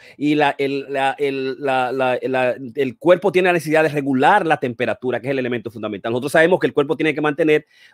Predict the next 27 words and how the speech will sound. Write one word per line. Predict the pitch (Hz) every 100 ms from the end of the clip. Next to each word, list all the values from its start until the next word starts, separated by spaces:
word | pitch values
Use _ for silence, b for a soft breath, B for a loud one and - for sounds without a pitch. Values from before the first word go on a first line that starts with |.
| _
una | 143 165 170
temperatura | 160 165 139 156 156 156 156
de | 156 135
treinta | 113 127 120 117
y |
siete | - 143 143 151 139 _
grados | 101 123 139 135 131
Celsius, | - - 170 143 - 104 92 - _ _ _
treinta | - 113 117
y |
siete | 113 135 135 143
grados | 120 131 135 127 - _ _ _
Celsius. | - - 156 147 127 - 98 - _
No | 110 123
sé | 127 143
qué |
está | 131 131
pasando, | 131 131 143 135 135
pero | 131 127 120
bueno, | 127 117
ahora | 110 131
está | 123 123
ahí | 120
más | 117 120
o |
menos | 113 113 110
adecuado. | 107 104 - 143 131 117